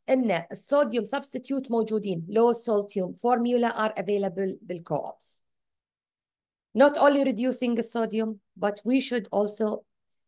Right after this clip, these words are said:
encourage taking potassium according to recommendation. The dietary with potassium, it's associated with the blood, blood pressure benefits. إن هي, it will decrease the high blood pressure. It would not only, it will also increase the cardiovascular benefit.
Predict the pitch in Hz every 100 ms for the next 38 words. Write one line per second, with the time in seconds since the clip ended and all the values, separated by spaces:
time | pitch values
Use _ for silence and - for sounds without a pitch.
0 | _ 208 202 254 262 262 - 233 220 220
1 | 208 - 175 190 190 180 185 180 170 180
2 | 170 165 - _ - 165 160 76 76 -
3 | - - - _ _ _ _ - 170 202
4 | 233 262 262 196 - - 220 226 208 226
5 | 233 226 220 - - 190 214 208 202 190
6 | 208 180 185 175 185 202 - 185 202 196
7 | 165 170 - 185 165 _ 214 180 - -
8 | - - - _ _ _ _ - 185 190
9 | 180 185 180 165 208 175 175 - 175 165
10 | 151 160 156 - - 160 - - - _
11 | _ _ _ _ - 190 214 226 233 240
12 | 240 - 208 202 - - 202 202 220 214
13 | - 220 - 202 - 208 202 196 196 180
14 | 170 175 165 - 170 160 160 175 156 -
15 | _ -